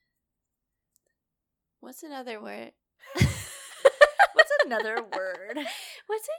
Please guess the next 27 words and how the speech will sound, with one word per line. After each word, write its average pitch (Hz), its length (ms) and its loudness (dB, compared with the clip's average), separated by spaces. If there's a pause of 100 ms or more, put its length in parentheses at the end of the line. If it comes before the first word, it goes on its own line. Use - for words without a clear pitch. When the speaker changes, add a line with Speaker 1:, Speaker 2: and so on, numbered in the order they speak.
(100)
Speaker 1:
another 349 400 -10
word? 254 180 -12
Speaker 2:
What 311 100 -6
are 523 200 2
Speaker 1:
If, 226 80 -8
Speaker 2:
words? 233 340 0 (680)
Speaker 1:
if 262 180 2
sniffs 277 760 -2
and 247 400 4 (360)
nuts 269 760 4 (300)
were 220 640 0 (1400)
s-, - 480 -18
salmon 254 880 -4
and 233 160 -6
coconuts, 262 1080 2
Speaker 2:
Okay. 247 260 -6 (140)
Speaker 1:
then 247 140 -6
we'd 233 180 0
all 233 220 6
have 254 540 6 (440)
Speaker 2:
A 214 100 -8
weird 208 380 -10
Speaker 1:
a 196 40 -10
Speaker 2:
pina 214 220 -12
colada. 285 380 -10 (320)
<laughs> - 240 -20
Speaker 1:
a 202 60 -18